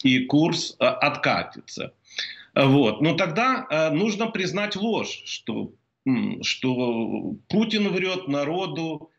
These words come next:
а чиновники врут Путину относительно реального положения дел в экономике Раши. Ну, а чтобы ответить на ваш вопрос, я скажу, что будут приняты и другие методы по поддержке рубля.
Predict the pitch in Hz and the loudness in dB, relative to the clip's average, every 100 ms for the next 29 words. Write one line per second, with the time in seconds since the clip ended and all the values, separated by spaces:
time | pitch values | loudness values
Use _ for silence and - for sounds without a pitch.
0 | _ 117 113 - 135 156 180 170 139 139 | _ -8 -4 -4 -2 -2 0 -2 -4 -4
1 | 117 120 151 151 - _ _ _ - 160 | -2 -2 -2 -6 -16 _ _ _ 0 2
2 | 127 95 104 101 113 131 127 135 - 180 | 4 2 -2 -2 -2 -4 -2 -2 0 -4
3 | 160 147 143 139 127 135 147 170 156 127 | -2 -2 -2 -4 -4 -2 -2 -4 -4 -4
4 | 113 123 127 110 127 120 120 107 117 156 | -6 -6 -6 -6 -4 -4 -4 -4 -4 -4
5 | 180 180 _ _ - 107 127 120 117 135 | -4 -10 _ _ -8 -4 -2 -2 0 0
6 | 127 123 127 127 - _ - 127 98 78 | 0 -2 -4 -4 -10 _ -6 -2 -2 -4
7 | - - - _ - - - - 175 208 | -8 -10 -14 _ -16 -16 -4 4 6 6
8 | - 160 175 175 135 - 147 185 180 190 | 4 2 2 0 -6 -6 -4 -2 -2 -4
9 | 190 196 185 180 185 185 180 - 185 185 | -2 -4 -4 -2 0 0 -2 -2 -4 0
10 | 214 226 220 - - 151 165 165 185 180 | 0 2 0 -2 -2 0 0 -2 -2 0
11 | 180 - 156 185 180 180 180 175 170 165 | 0 0 2 2 2 0 0 2 0 0
12 | 175 165 151 160 143 143 117 123 156 160 | 0 0 0 -2 0 0 2 0 -2 -4
13 | 156 131 131 - 139 131 - 135 113 104 | -4 -2 -4 -2 -2 -2 -4 -4 -4 -2
14 | 127 120 - 131 127 127 110 107 90 - | -2 0 -4 -2 0 0 0 -2 -2 -10